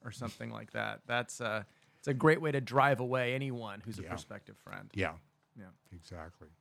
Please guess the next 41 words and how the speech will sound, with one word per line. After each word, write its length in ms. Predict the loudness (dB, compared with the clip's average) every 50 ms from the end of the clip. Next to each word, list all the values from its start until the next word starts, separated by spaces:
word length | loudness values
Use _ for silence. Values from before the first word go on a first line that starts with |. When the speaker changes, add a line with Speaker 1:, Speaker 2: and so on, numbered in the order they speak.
| _ _
Speaker 1:
Yeah. 160 | -8 -8 -8 -8 -8 _ _ _ _ _ _
Good. 200 | -2 -2 -2 -4 -10 -20 _ _ _ -20
Let's 100 | -20 -8 -4
keep 140 | -4 -2
moving 160 | -2 -2 -4 -4
through 160 | -4 -6 -6
these. 160 | -6 -8 -10 -8
Speaker 2:
Yeah, 220 | 0 4 4 4 6
arrogance 420 | 8 10 10 12 12 10 8 6 6
seems 400 | 6 6 8 8 8 6 2 0 -2
to 80 | -2
be, 300 | -2 0 -2 -2 -2 -2 -2
uh, 160 | -4 -4 -6
so 200 | -2 2 2 4
attractive 520 | 4 4 4 4 4 4 2 0 -6 -8 -6
to 120 | -4 -4
us 380 | -2 2 6 8 10 10 8 6 2 -6 -10 -8 -8 -10 -12 -20 _ _ _ _
<laughs> 840 | 6 6 6 6 8 8 8 8 6 2 -20 -18 -4 0 0 6 8
when 140 | 10 10 10
it's 120 | 10 10
our 200 | 10 12 12 10
arrogance. 520 | 10 8 6 6 4 0 -2 -4 -6 -6 -8 -8 -10 -8
Speaker 1:
Mm-hmm. 260 | -8 -6 -6 -6 -6 -8 -10 -12 -14 -16 -16 -16 -18 -20 -20 -18 -18 -16 -16 -16 -16 -18 -18 -6 _
Speaker 2:
I, 220 | 6 8 10 10 10 10 10
I 20 |
think 140 | 10 10 10
the 100 | 8 8
second 440 | 8 10 10 10 10 10 8 6 2 0
question 600 | 6 8 10 10 10 10 10 8 8 8 4 0 -6 _ -2
that, 200 | -2 -2 -2 -4 -8 _ _ -10
that 180 | -8 -8 -8 -6 -4 -2
we 140 | 0 2
would 160 | 2 2 2 2
ask 380 | 4 4 4 4 2 0 -2
is, 160 | -2 -2 -2 2 6
are 160 | 10 10 10
they 160 | 10 10 8
honest 640 | 6 6 6 6 8 8 6 6 4 2 -2 -4 -10 -14 _ _ _ _
or 160 | 4 4 4
deceptive? 540 | 4 2 0 2 2 2 2 0 -4 -16 -18 -18 -20 -20 _ _ _ -20
Speaker 1:
Mm. 240 | -20 -20 _ -20